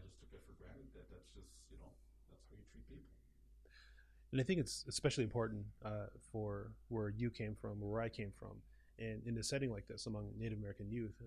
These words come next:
Speaker 2: that there is someone that reflects not just what they look like, but where they come from. Um,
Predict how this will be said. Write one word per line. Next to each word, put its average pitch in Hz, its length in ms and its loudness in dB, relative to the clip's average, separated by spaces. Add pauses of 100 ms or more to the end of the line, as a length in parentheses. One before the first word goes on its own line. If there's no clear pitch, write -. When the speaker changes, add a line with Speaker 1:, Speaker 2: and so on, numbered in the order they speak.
(100)
Speaker 2:
that 107 300 -2
there 113 160 6
is 107 100 4
someone 127 260 6
that 104 220 0
reflects 110 560 2 (460)
not 131 260 6
just 123 200 2
what 117 120 0
they 107 100 -6
look 127 220 -2
like, 110 220 2 (760)
but 110 200 2 (140)
where 113 200 2
they 104 120 -2
come 123 240 0
from. 107 200 -8 (680)
Um, 104 260 -6